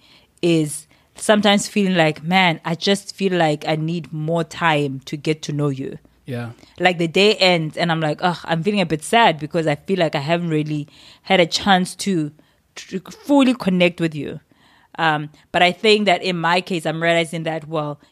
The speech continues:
Speaker 1: yeah, fine, things are not ideal in the sense that I'm not with the kids all day. However, I would be doing myself a more disservice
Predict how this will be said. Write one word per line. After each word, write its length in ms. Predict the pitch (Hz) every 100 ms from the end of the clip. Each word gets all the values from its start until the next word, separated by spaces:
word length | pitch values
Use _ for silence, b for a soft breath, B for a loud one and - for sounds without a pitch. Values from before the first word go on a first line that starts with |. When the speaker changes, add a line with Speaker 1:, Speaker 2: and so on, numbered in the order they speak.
| b
Speaker 1:
yeah, 180 | 185 165
fine, 380 | - 185 175
things 220 | 175 202 170
are 80 |
not 160 | 156 165
ideal 460 | 151 147 135 170 165
in 60 |
the 100 | 151
sense 240 | 143 160 151
that 80 | 143
I'm 180 | 143
not 200 | 151 160
with 100 | 151
the 80 | 143
kids 300 | 139 - 147 -
all 140 | 160
day. 400 | 139 139 139 - _ B B B
However, 580 | 165 170 196 190 175 156
I 140 | 170
would 120 | 165
be 100 | 151
doing 260 | 151 170 175
myself 600 | 156 - 180 165 147 - -
a 120 | 160
more 300 | 151 160 180
disservice 840 | - 147 - 196 190 165 135 135